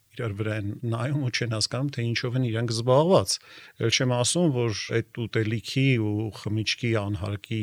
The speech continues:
գործածությունը, նամանավանդ այդ ժամերին և այլն,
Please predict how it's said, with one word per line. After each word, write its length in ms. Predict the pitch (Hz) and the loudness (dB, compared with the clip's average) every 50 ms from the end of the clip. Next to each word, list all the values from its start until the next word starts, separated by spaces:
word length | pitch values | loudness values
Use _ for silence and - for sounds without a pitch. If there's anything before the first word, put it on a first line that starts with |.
| 101 | -4
գործածությունը, 1040 | 98 98 104 95 92 - - 101 95 - 113 104 - - - 127 127 131 127 120 120 113 113 110 104 | -4 -6 -6 -8 -6 -6 -6 -6 -4 -4 -8 -8 -8 -6 -6 -2 0 0 0 0 0 0 -2 -2 -4
նամանավանդ 720 | 101 98 95 92 92 92 98 101 98 101 113 120 117 - 104 | -4 -6 -6 -8 -8 -10 -10 -10 -8 -6 -6 -6 -6 -6 -8
այդ 100 | 101 92 | -8 -6
ժամերին 720 | 98 101 104 98 101 107 104 101 98 120 127 127 123 113 | -6 -6 -4 -4 -4 -4 -4 -4 -4 -4 -2 -2 -2 -2
և 160 | 104 98 98 104 | -2 -4 -4 -4
այլն, 300 | 123 147 143 143 110 107 | -4 -2 -2 -2 -2 -2